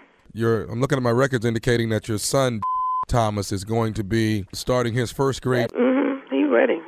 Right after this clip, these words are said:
Speaker 2: My baby's ready.
Speaker 1: Right. Listen, Miss Thomas, um, I've been going through actually all of the children's records, uh, that will be starting school,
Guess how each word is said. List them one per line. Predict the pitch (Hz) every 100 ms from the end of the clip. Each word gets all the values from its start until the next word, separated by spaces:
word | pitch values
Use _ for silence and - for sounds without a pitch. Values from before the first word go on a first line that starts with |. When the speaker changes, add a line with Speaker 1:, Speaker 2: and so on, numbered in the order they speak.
| -
Speaker 2:
My | 220
baby's | 220 - - -
ready. | 117 - 113 - 101
Speaker 1:
Right. | 123 127 107 - -
Listen, | 147 226 - 160 120 -
Miss | 139 156
Thomas, | - 175 170 127 107
um, | 127 131 127 120 - _ _
I've | 127 156 151
been | 165 151
going | 147 156 143
through | 147 135
actually | 135 - 131
all | 120 135 135
of | 113
the |
children's | 110 151 147 117 101
records, | 127 139 - 101 - - _ _ _
uh, | 117 113 110
that | 120
will | 113 107
be | 110
starting | - 127 131 120 104
school, | - 165 165 120 95